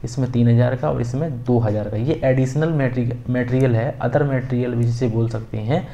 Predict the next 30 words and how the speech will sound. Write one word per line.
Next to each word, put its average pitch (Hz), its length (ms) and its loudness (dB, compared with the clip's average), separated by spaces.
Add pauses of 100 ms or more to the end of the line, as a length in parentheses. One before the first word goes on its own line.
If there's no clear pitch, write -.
(300)
इनको 131 280 2
अलग 131 300 2
से 135 120 -2
लगा 104 240 2
हुआ 98 240 0
है, 98 220 -6
ठीक 196 160 -2
है। 110 120 -2 (360)
अब 151 160 2
बात 143 220 0
आती 117 280 2
है 131 80 2
कि 123 100 -2
यहाँ 117 220 2
पे 151 140 2
normal 127 520 2
vestige 110 480 -2
की। 101 180 -6 (280)
ये 147 100 2
question, 147 420 0 (460)
ये 151 160 6
question 143 360 2
जो 131 100 4
है 127 180 4
अभी 139 200 2
तक 147 160 2
हम 127 140 2
लोगों 120 220 4
ने 143 100 2
नॉन-, 123 320 0